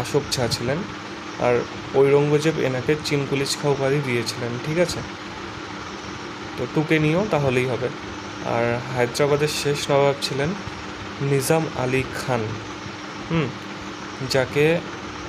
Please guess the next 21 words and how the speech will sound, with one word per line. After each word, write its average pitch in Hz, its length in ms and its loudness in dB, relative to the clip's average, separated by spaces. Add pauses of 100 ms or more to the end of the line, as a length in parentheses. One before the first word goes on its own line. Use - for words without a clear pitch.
(440)
মানে 123 160 0 (140)
নিজাম 139 320 4
আলী 147 200 2
খান 139 160 2 (480)
ছিলেন 139 300 2 (840)
প্রথম 151 260 4 (200)
দেশীয় 147 320 4 (100)
রাজা, 120 220 4 (220)
যিনি 135 200 0 (180)
ওয়েলেসলির 147 580 4 (120)
অধীনতামূলক 135 800 2
মিত্রতা 127 500 -2
নীতি 131 220 0 (100)
স্বাক্ষর 127 400 0 (100)
করেন 135 200 6 (680)
সতেরোশো 131 520 0 (220)
আটানব্বই 123 560 2
সালে। 110 220 -2 (1040)
তাহলে 123 360 0 (1900)
এটুকুই 135 360 0
ছিল 156 140 0